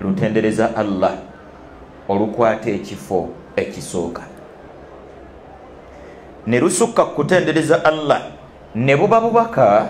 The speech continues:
obubuulirira omuntu nga buva eri ya Mutonda.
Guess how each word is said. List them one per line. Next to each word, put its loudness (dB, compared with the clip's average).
obubuulirira 4
omuntu 4
nga 4
buva 0
eri 2
ya 4
Mutonda. 0